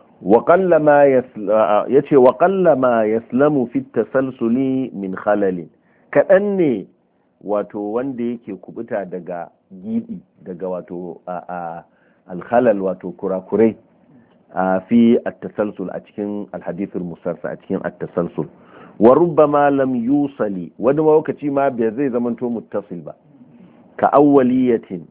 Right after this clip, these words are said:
kamar hadisin al-waliya li Sufyan, a, a, li Sufyan intaha, a, wato al-hadithul musalsal bi wasfil awwaliya din,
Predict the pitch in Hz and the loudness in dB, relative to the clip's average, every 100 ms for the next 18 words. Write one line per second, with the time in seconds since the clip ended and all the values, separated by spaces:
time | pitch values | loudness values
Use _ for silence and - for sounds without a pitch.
0 | _ _ _ - 98 139 139 120 127 131 | _ _ _ -4 2 2 2 -2 -2 -8
1 | 127 113 95 95 95 101 117 101 92 - | -8 -8 -8 -8 -8 -6 -4 -6 -8 -14
2 | 92 95 - 92 104 107 104 120 - _ | -18 -18 -16 -16 -10 -6 -6 -8 -12 _
3 | _ _ _ _ _ - 98 95 92 90 | _ _ _ _ _ -6 -4 -4 -6 -8
4 | - 92 95 95 104 - 101 113 117 123 | -8 -6 -6 -6 -8 -10 -8 0 2 2
5 | 120 117 117 95 87 98 104 - _ _ | 0 -2 -4 -4 2 4 4 0 _ _
6 | _ _ _ _ _ 92 92 90 90 85 | _ _ _ _ _ 0 2 2 0 -4
7 | - - _ _ _ _ _ _ _ _ | -8 -18 _ _ _ _ _ _ _ _
8 | _ _ _ _ - _ _ _ 90 98 | _ _ _ _ -20 _ _ _ -2 0
9 | 95 104 98 98 - 101 98 107 139 135 | 0 -2 -2 -4 -6 -6 -2 0 0 0
10 | 113 104 135 135 135 123 104 113 117 - | -2 0 -2 0 0 0 0 0 0 -4
11 | 104 95 95 95 101 110 90 - 90 | -6 -4 -2 -2 -2 -2 -2 -4 -10